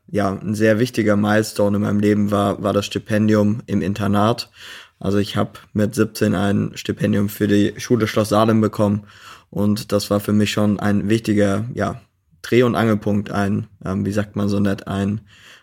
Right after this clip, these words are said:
äh, Turning Point in meinem Leben. Hab praktisch,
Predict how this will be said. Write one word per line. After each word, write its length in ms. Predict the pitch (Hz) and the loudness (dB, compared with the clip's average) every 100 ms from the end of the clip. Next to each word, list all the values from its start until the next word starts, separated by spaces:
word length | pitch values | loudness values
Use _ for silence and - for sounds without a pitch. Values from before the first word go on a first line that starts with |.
| _ | _
äh, 160 | - 98 | -8 -8
Turning 480 | - 117 113 110 101 | -2 2 4 2 0
Point 500 | - 98 104 117 - | -2 0 0 -4 -8
in 120 | - 104 | -4 -2
meinem 220 | 98 101 | 0 2
Leben. 380 | 104 104 110 - _ _ _ _ _ - | 2 2 0 -6 _ _ _ _ _ -10
Hab 180 | 160 123 | -6 -2
praktisch, 540 | 117 - 104 - - | 0 0 -2 -4 -12